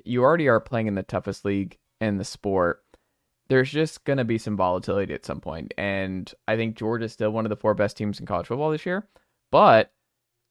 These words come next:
it was why I just didn't see it coming. I, I just did not see, and I said in this podcast,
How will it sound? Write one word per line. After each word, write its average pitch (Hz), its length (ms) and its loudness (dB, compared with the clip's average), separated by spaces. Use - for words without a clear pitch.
it 135 60 4
was 143 160 -2
why 131 240 2
I 151 60 -2
just 151 180 -14
didn't 139 240 -8
see 139 120 -6
it 135 100 -12
coming. 123 340 -4
I, 90 200 -2
I 120 60 -6
just 113 200 -8
did 120 100 -2
not 107 260 0
see, 117 360 -2
and 101 120 -4
I 95 60 -4
said 113 160 -6
in 113 60 -4
this 110 100 -8
podcast, 110 600 -2